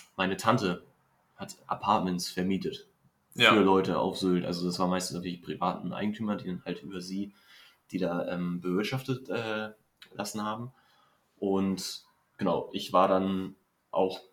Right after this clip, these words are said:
Speaker 1: ich glaub, zwei oder drei Urlaube, beziehungsweise auch immer mit meinen Eltern dann im Apartment. Also ich hätte nicht mal gesagt Hotel, wer geht ins Hotel auf Sylt, sondern du gehst dann eher so mal für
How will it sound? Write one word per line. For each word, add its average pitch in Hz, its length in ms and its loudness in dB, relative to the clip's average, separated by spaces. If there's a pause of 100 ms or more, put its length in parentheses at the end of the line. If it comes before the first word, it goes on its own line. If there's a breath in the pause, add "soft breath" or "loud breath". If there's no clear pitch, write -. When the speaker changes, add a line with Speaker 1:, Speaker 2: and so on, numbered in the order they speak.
(380)
Speaker 1:
ich - 100 -20
glaub, 92 160 -6
zwei 95 180 0
oder 95 80 2
drei 95 260 0
Urlaube, 104 560 2
beziehungsweise 87 340 -4
auch 82 120 0
immer 98 140 0
mit 92 120 -4
meinen 90 180 -4
Eltern 98 280 -2
dann 90 100 0
im 87 200 0
Apartment. - 640 -4 (440)
Also 92 160 -4
ich 92 120 -2
hätte 101 160 0
nicht 104 160 -2
mal 107 100 4
gesagt 90 260 0
Hotel, 104 360 0
wer 95 100 2
geht 101 140 -2
ins 90 140 -6
Hotel 98 360 -2
auf 123 160 -4
Sylt, 120 360 -2 (400 loud breath)
sondern 92 240 0
du 95 80 0
gehst 98 220 0
dann 87 120 2
eher 95 240 4
so 92 140 2
mal 90 260 4
für 87 640 0